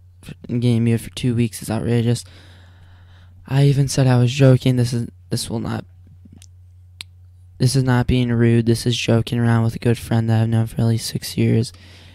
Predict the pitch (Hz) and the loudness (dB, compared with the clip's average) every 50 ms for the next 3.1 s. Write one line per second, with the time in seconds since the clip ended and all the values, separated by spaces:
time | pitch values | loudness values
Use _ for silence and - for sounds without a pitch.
0 | - - - 120 117 117 120 120 120 117 117 120 120 131 120 117 113 113 117 120 | -10 -6 -4 -2 0 0 0 0 2 2 2 0 0 0 -2 -2 -4 -4 -4 -4
1 | 123 120 - - 120 120 120 113 - - 107 123 117 113 113 123 123 117 117 - | -4 -4 -4 -4 -2 -2 -2 -4 -4 -6 -6 -4 -4 -4 -4 -2 -2 -2 -2 -4
2 | - - - - 120 113 110 110 - - - - - - 57 - - - - - | -6 -10 -6 -2 0 0 0 0 -2 -6 -8 -6 -6 -4 -4 -6 -6 -8 -12 -14
3 | - - | -16 -18